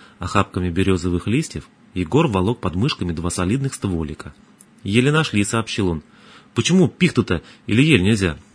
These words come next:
"Ну, лапник сохнет и вспыхивает, а нам дым нужен. Берёза — это хорошо, молодцы.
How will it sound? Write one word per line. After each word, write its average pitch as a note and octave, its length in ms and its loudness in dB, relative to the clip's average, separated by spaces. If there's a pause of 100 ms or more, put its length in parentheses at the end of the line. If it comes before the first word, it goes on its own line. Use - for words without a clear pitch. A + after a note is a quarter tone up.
(160)
"Ну, D#3 180 -2
лапник A#2+ 420 2
сохнет - 380 -4
и F#2+ 60 -2
вспыхивает, G#2+ 460 -2
а G#2 60 0
нам B2+ 200 -2
дым G#2+ 180 2
нужен. G2+ 320 0 (520)
Берёза — C#3 320 2
это - 80 -6
хорошо, G#2 340 -2
молодцы. F2 480 -2